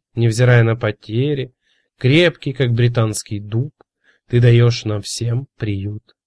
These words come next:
Возглавлял процессию низенький человечек в гротескной адмиральской форме. Несуразно широкие эполеты выступали на восемь дюймов за плечи коротышки.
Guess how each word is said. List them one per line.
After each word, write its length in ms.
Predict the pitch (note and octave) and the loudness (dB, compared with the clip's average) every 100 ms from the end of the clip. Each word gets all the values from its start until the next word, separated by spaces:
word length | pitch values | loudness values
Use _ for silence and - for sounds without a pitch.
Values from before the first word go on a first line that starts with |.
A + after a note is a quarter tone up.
| _ _ _ _ _ _ _ | _ _ _ _ _ _ _
Возглавлял 640 | A#2 B2+ B2+ C3+ C3+ B2+ A#2+ | -2 0 2 2 2 2 0
процессию 580 | A2 G#2+ A#2+ B2 C3+ C3 | -2 -2 -2 -2 -2 -2
низенький 560 | G#2+ G#2 G#2 G2 G#2 | -2 -4 -6 -8 -10
человечек 840 | - G#2+ G2+ G2 G#2+ B2+ - - _ _ | -8 -6 -4 -4 -6 -6 -10 -14 _ _
в 120 | A2+ | -6
гротескной 840 | A#2 B2 A#2+ A#2+ C3+ - B2+ B2 B2+ _ | 0 0 0 -2 -2 -6 -6 -6 -8 _
адмиральской 760 | A2+ A2+ A2 G#2 G#2 - G#2+ | -6 -2 -2 -2 -4 -6 -10
форме. 520 | G2+ - G#2 F#2+ F#2 - _ _ _ _ - | -10 -8 -8 -8 -12 -20 _ _ _ _ -4
Несуразно 640 | C3+ - F#3 G#3 F#3+ F#3 | -4 2 2 2 2 0
широкие 580 | D#3+ F3 F3 F3 E3+ D#3+ D3 | 0 0 0 0 -2 -2 0
эполеты 680 | C3+ C3+ D3+ E3+ - D#3+ B2+ | 0 2 2 2 0 -4 -2
выступали 640 | A2+ G#2+ - A2+ B2+ B2 | -2 -2 -2 0 2 4
на 120 | A#2 A#2 | 4 4
восемь 460 | A#2 A#2+ A#2 A2 | 2 0 0 -2
дюймов 480 | A2 A#2 A2+ A2 G#2 | 0 2 2 0 -4
за 160 | G#2 G#2+ | -4 -6
плечи 500 | - G#2+ A#2+ - A#2 | -4 -2 -2 -4 -10
коротышки. 800 | G#2+ G#2+ - A2 A2+ - _ | -8 -10 -10 -14 -14 -20 _